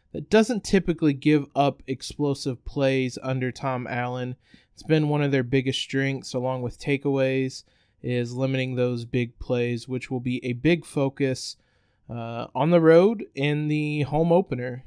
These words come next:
There's gonna be a lot of energy in that crowd, so making sure that they don't get burned for a big play will be a big key for this team. So they lost some weapons, which we'll talk about here in a minute,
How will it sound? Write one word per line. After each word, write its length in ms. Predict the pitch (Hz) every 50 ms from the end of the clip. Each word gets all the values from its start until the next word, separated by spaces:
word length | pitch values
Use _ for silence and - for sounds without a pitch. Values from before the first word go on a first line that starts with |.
| -
There's 120 | - 131 131
gonna 180 | - 139 143
be 80 | 143 147
a 100 | 147 139
lot 520 | 135 135 131 135 135 135 139 139 139 -
of 160 | 139 135 131
energy 420 | 120 139 143 143 139 127 131 131 131
in 140 | 131 131 131
that 200 | 127 127 117 -
crowd, 440 | - 139 135 131 123 123 123 120
so 120 | - - 123
making 360 | 127 131 147 147 156 151 143
sure 280 | 135 - 147 147 143 143
that 180 | 131 135 123 113
they 100 | 127 131
don't 220 | 135 131 131 123
get 240 | 127 127 127 123 120
burned 300 | 123 127 127 127 123 110
for 160 | - 135 127
a 40 | 120
big 280 | 120 131 127 120 - -
play 240 | - - 123 120 120
will 140 | 123 123
be 260 | 120 127 123 123 120 -
a 120 | 120 123
big 340 | 120 123 131 131 127 120 -
key 260 | - - 123 123 120
for 160 | - - 123
this 240 | 120 120 120 - -
team. 340 | - - 123 120 117 120 - _ _ _ _ -
So 560 | - - - 147 143 139 139 135 135 135 -
they 200 | 135 139 160 180
lost 640 | 180 180 175 175 180 185 180 - - - - - - -
some 280 | - - - 185 185
weapons, 420 | 170 156 147 139 - 151 160 165 156
which 160 | 151 143 -
we'll 80 | 147 135
talk 220 | - 147 139 135
about 180 | - 147 135 131
here 140 | 135 143
in 80 | 143 139
a 20 |
minute, 400 | 139 139 135 131 131 131 135 -